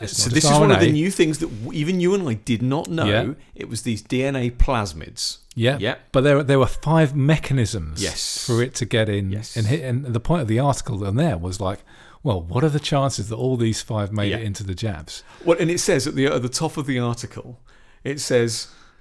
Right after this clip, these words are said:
Speaker 2: "If they're dumb, they're really, really, really dumb." Yeah, the guy, these guys at Pfizer are proper, proper stupid 'cause they had five different ways.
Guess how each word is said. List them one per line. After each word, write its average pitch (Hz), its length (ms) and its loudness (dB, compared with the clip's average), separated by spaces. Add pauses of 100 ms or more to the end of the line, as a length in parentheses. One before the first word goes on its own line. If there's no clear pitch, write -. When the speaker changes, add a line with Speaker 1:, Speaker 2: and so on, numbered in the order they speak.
(280)
Speaker 2:
"If 120 160 -4
they're 139 180 0
dumb, 82 460 -2
they're 120 180 0
really, 104 380 0
really, 104 440 -2
really 92 1040 -4
dumb." - 460 -16 (540)
Yeah, 104 120 -4
the 87 100 -8
guy, 147 200 -4
these 135 220 -4
guys 147 280 0
at 139 80 -6
Pfizer 117 540 -4
are 82 60 -6
proper, - 460 -2
proper 160 520 0
stupid - 560 -10 (400)
'cause 123 180 -2
they 131 140 2
had 123 180 -2
five 123 640 -2
different - 340 -10
ways. - 420 -12